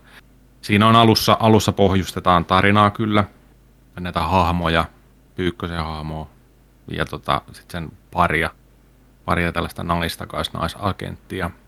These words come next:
Niin tota, ne on, ne on Virossa käy vähän keikalla siinä ja sattuu, sattuu asioita siinä, mikä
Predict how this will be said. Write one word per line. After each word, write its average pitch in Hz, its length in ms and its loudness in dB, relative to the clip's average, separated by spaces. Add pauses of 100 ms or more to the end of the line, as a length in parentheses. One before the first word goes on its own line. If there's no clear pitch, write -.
(600)
Niin 80 320 -12
tota, 76 320 -14 (340)
ne 87 80 -6
on, 82 140 -8 (140)
ne 95 120 -6
on 82 180 0 (340)
Virossa 98 340 4
käy 80 180 0
vähän 80 180 -2
keikalla 78 480 -2
siinä 71 340 -10
ja - 80 -18 (840)
sattuu, 85 580 -4
sattuu 82 460 -10 (540)
asioita 87 440 -8
siinä, 85 240 -12
mikä 82 280 -12